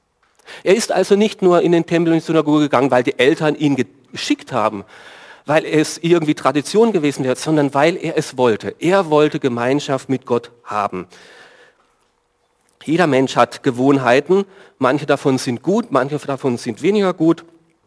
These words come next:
Und Gewohnheiten beeinflussen ein ganzes Leben. Gewohnheiten geben einem Leben eine Richtung. Und es ist sinnvoll,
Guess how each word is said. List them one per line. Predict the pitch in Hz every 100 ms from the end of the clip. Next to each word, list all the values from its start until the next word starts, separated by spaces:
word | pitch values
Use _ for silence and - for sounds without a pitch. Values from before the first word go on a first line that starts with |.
| _
Und | - 151
Gewohnheiten | 147 131 160 220 175 156 170 170 175 - - _ -
beeinflussen | 147 139 165 196 151 170 165
ein | 131 131
ganzes | 113 127 - 127 -
Leben. | 110 101 85 82 _ _ _ _ _ _ _ _ _ _ _ _ _ -
Gewohnheiten | 117 143 214 190 165 165 160
geben | 156 147 147
einem | 120 120 117
Leben | 110 127 170 165
eine | 127 131 127 117
Richtung. | 127 - - 95 82 _ _ _ _ _ _ _ - - - -
Und | 143 139
es | 151
ist | 147
sinnvoll, | - 214 254 196 185 190